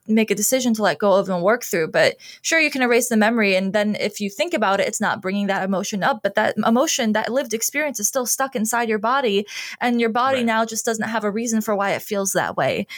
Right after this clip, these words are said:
Speaker 1: It doesn't understand why it's scared or hurt, because all of the memories that were there to explain it to you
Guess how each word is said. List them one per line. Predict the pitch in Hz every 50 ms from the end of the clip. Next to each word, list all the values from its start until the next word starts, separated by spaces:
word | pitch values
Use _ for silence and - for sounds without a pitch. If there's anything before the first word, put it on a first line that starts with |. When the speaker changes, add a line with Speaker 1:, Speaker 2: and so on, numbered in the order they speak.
| - - - -
Speaker 1:
It | - 208
doesn't | 233 226 220 233
understand | - 220 226 214 202 220 - - - - 240 240 233 220 214 208 208 214 - _ - - - _ _
why | - 226 226 226 220 214 214 - -
it's | 214 220 - -
scared | - - - 247 220 208 208 190 180 180 185 185 -
or | - 196 196 190 180 202
hurt, | - - - 233 208 196 - - -
because | 220 208 - 220 220 190 175 170 175 175 - - - _ _ - _ _ _ _ _ _ _ _ _ -
all | - 240 247 240 240
of | 233
the | 226
memories | 226 226 226 226 226 220 214 214 214 208 -
that | - 220 202 202 196 185 139 - - _ _ _ -
were | - 208 226 220
there | 202 220 220 226 220
to | 220 - 220
explain | 190 - - - 269 285 349 370
it | 254 -
to | - - 247
you | 214 196 175 185 185 202 226 226 220